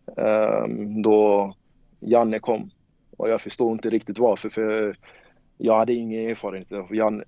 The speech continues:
eh, Janne, och jag visste inte, alltså jag visste ju att han hade tränat Stabæk och Rosen-, Rosenborg och lite sånt där, men,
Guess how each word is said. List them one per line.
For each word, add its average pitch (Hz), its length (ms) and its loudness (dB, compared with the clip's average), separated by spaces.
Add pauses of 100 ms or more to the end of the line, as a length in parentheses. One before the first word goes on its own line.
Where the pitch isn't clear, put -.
eh, 104 240 -2
Janne, 104 540 0
och 101 160 -2 (100)
jag 107 200 -2
visste 101 200 -4
inte, 104 280 -2
alltså 95 280 0
jag 107 120 2
visste 107 260 -2
ju 107 140 4
att 98 120 2
han 104 120 0
hade 104 120 0
tränat 101 340 -2
Stabæk 101 480 -2
och 104 320 0
Rosen-, 101 560 -4
Rosenborg 98 500 0
och 101 320 2
lite 101 180 -4
sånt 101 180 -10
där, 98 320 6
men, 98 380 -8